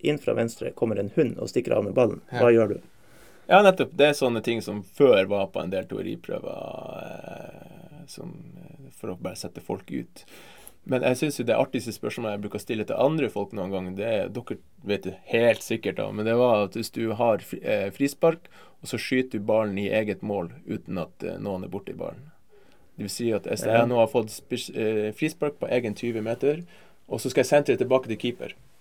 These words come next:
Speaker 2: men keeper bommer på ballen, og ballen går i mål. Hva gjør vi da?
Speaker 1: Altså, når det er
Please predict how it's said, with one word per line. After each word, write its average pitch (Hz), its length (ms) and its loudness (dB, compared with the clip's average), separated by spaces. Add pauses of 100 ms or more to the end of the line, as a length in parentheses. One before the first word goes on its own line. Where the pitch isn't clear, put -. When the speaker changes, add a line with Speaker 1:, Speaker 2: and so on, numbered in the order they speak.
(260)
Speaker 2:
men 120 140 -8
keeper 117 240 0
bommer 120 320 0
på 101 80 -6
ballen, 117 180 2
og 104 60 -8
ballen 104 240 -4
går 101 160 -2
i 104 80 -4
mål. 95 100 -6 (800)
Hva 104 160 2
gjør 104 160 2
vi - 0 -
da? 95 140 -2 (1900)
Speaker 1:
Altså, 127 140 -6
når 117 160 -6
det 104 80 -10
er - 80 -20